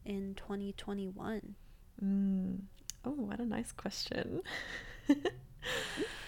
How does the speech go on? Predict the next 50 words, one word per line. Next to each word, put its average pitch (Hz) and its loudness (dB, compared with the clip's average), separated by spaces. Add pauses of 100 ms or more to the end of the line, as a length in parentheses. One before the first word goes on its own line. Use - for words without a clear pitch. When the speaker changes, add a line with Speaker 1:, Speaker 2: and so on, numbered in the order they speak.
(440)
Speaker 2:
Mm. 196 8 (1400)
Well, 196 6 (500)
I 196 6
wanna 269 8
have 311 8
more 220 8
cosmic 196 4
sex - 4 (100)
under 180 10
the 180 8
full 165 8
fucking 165 4
moon. 160 4
I 190 10
don't 254 12
know 320 10
if 294 10
I 240 12
said 202 8
that - 12
earlier, 285 12
Speaker 1:
<laughs> 254 6
Speaker 2:
but 190 12
Speaker 1:
Yeah. - -2
Speaker 2:
it 220 12
was 254 12
a - 6
full 254 12
moon 208 12
on 202 12
Halloween 175 12
last 165 6
year, 165 10
and 175 10 (220)
I 214 12
want 311 12
more 214 12
of 196 12
Speaker 1:
Ugh. 196 2
Speaker 2:
that. 170 12
I 233 12
want 262 12
more 214 12
sex 233 8
under 190 12
the - 10
Speaker 1:
Yes. 208 6
Speaker 2:
full 180 8
moon. 165 12
<laughs> - 0